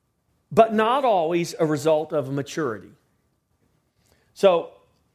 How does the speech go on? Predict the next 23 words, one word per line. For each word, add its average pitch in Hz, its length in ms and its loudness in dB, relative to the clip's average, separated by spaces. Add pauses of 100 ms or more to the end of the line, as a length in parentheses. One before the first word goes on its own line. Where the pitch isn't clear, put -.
(800)
gifts 262 340 2
always 226 600 2
indicate 190 580 0
a 170 80 2
level 175 340 0
of 135 140 -6
grace, 147 400 0
but 170 220 -8
not 175 340 0
a 160 60 2
level 151 380 0
of 131 100 -4
maturity. 139 680 -6 (840)
How 151 200 0
do 160 80 0
we 151 100 -2
know 151 200 0
that? 175 280 -2
Because 139 300 -16
we're 143 80 -14
studying 139 500 -8
right 127 240 -6
now 117 320 -14